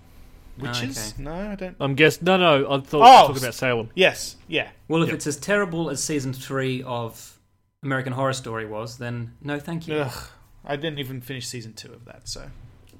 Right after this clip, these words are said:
Speaker 1: that's not on the list. Oh, and Face Off. We've been watching Face Off, which is the special effects makeup show.
Speaker 2: Oh, should I watch that?
Speaker 1: Yeah, yeah, man, it's great.
Speaker 2: That sounds good.
Speaker 1: Yeah, they get, uh, it's like a, it's a reality show,
Speaker 2: Really,
Speaker 1: but it's
Speaker 2: it's, it should be Face On though, shouldn't it?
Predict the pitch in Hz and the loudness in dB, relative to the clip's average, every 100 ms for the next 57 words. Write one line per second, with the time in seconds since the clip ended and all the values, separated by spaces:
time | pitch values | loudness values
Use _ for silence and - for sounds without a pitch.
0 | - _ - - - _ _ - 139 123 | -20 _ -20 -20 -20 _ _ -16 -12 -10
1 | 131 123 123 233 247 196 208 180 127 120 | -10 -10 -2 2 2 4 2 2 -2 -10
2 | 139 151 151 143 123 113 - 127 - 127 | -10 -8 -8 -10 -10 -12 -12 -14 -16 -14
3 | 123 - 123 120 117 120 - - - 151 | -14 -12 -8 -8 -8 -12 -16 -20 -10 -10
4 | 131 127 127 127 120 - - 123 123 - | -8 -12 -12 -12 -12 -14 -16 -16 -16 -14
5 | 170 208 233 180 110 120 - - - 165 | -12 -10 -8 -8 -8 -14 -20 -20 -10 -6
6 | 185 214 214 - 131 120 - - _ - | -4 -4 -6 -10 -10 -12 -14 -20 _ -20
7 | - - - 135 202 269 175 143 156 202 | -20 -20 -2 6 8 8 6 4 0 0
8 | 196 160 208 185 - - - 151 123 - | -2 -2 -2 -2 -8 -14 -10 -10 -10 -10
9 | 123 190 - - - - - - - - | -10 -12 -16 -20 -20 -20 -18 -18 -18 -20
10 | - 190 202 143 - 180 - - 170 165 | -10 -2 0 0 0 0 -2 -2 0 2
11 | 160 160 170 - 190 190 196 233 233 151 | 2 0 -2 -2 -2 -2 0 4 6 4
12 | 123 - 127 226 254 185 160 160 - - | -2 -6 0 2 4 4 2 0 -4 -6
13 | 147 185 147 - 170 131 147 135 117 107 | -6 -4 -4 -2 -2 0 0 -2 -4 -8
14 | 104 - 117 107 104 | -10 -10 -12 -12 -18